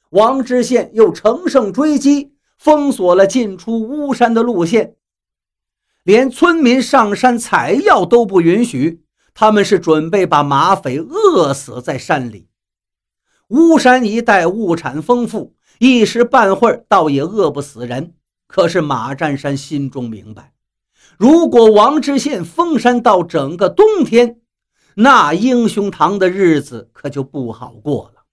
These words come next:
寒风瑟瑟，冬意渐浓，山野中果实凋落，野物渐少。就在这时，王二花病了，他是满嘴起燎泡，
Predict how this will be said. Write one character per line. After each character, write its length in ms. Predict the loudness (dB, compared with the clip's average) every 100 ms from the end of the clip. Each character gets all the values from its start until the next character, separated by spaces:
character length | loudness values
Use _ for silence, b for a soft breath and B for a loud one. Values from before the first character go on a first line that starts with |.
| _ _ _ _ _ _ _ _ _ _ _ _
寒 440 | -2 0 2 0
风 280 | 2 2 2
瑟 360 | 0 2 4 2
瑟， 300 | 2 2 2
冬 480 | 2 2 2 0 0
意 220 | -2 -2
渐 320 | -2 -2 -2
浓， 260 | -8 -10 _ _ _ _ _ _
山 400 | -2 2 2 2
野 180 | 2 2
中 260 | 0 -2
果 360 | -2 0 2 2
实 240 | 0 -4
凋 320 | 0 2 4 4
落， 360 | 4 2 0 _
野 400 | -10 -6 -4 -4
物 240 | -4 -4
渐 300 | -2 -4 -6
少。 240 | -14 -20 _ _ _ _ _ _ _ _
就 300 | 2 4 4
在 160 | 2 2
这 260 | 2 2
时， 380 | 0 -6 -8 _ _ _ _
王 360 | 2 4 2 2
二 320 | 2 4 2
花 260 | 4 4
病 400 | 2 0 0 0 -6
了， 160 | _ _ _ _ _ _ _
他 120 | -2 2
是 120 | 2
满 360 | 2 2 0 -2
嘴 240 | -2 -2
起 280 | -2 -8 -6
燎 260 | -4 -4 -2
泡， 320 | -2 -4